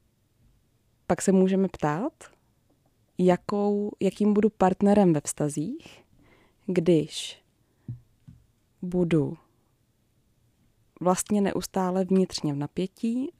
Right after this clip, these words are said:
nebudu umět trávit čas sama se sebou a budu potřebovat, aby mi ten druhý přinášel neustálý podněty, abych se nezačala nudit nebo abych neměla pocit, že se nic neděje.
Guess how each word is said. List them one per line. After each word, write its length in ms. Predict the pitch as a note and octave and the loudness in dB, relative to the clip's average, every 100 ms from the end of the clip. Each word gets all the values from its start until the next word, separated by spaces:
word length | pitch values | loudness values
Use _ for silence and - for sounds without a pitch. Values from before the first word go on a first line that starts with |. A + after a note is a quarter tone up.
| - | -8
nebudu 540 | F#3 F3+ F3+ F#3 F#3+ | -2 0 0 -2 -2
umět 420 | - F#3 F3+ F3+ - | 0 2 2 2 -2
trávit 440 | F3 F3 F3 - | -2 -2 -4 -8
čas 220 | - F3 | -10 -6
sama 360 | - - F3 D3+ | -4 -2 0 -2
se 140 | - | -4
sebou 500 | - E3+ F3+ G3+ A#3 - - | -6 -6 -4 -4 -4 -8 -8
a 80 | E3+ | -6
budu 280 | D#3+ F3 F#3+ - | -2 -2 -2 -4
potřebovat, 680 | E3+ - F#3 F#3 F#3 F#3+ - - | -4 -4 -2 -2 0 -2 -4 -8
aby 440 | F3 F3 F3 F3 - | -2 0 2 0 -2
mi 220 | F3+ E3+ | 0 0
ten 200 | - F3+ | 0 0
druhý 340 | F3 E3+ E3+ | 0 -4 -6
přinášel 560 | - F#3 F3 E3 - F3+ | -6 -4 -2 -4 -2 -2
neustálý 580 | F3 - - E3+ E3+ F3+ | -2 -6 -6 -4 -4 -4
podněty, 560 | - C#3+ D#3 - G#3 C#4 - - - - | -4 -2 -2 -2 -4 -6 -12 -20 -20 -10
abych 260 | - F#3+ A3+ | -4 -2 -2
se 120 | - | 0
nezačala 500 | A3 G3+ G#3+ A3 A3 | 0 0 -4 -4 0
nudit 360 | F3+ C#3+ F#3+ - | 0 0 -2 -4
nebo 200 | F#3+ - | -4 -4
abych 240 | E3+ F#3 - | -6 -6 -2
neměla 380 | F#3 F#3 F#3 F#3 | 0 0 0 -2
pocit, 280 | E3 - | -6 -4
že 80 | E3+ | -4
se 140 | - F3 | -2 -2
nic 220 | E3+ - | -2 -2
neděje. 360 | C#3+ C3 - | -4 -4 -10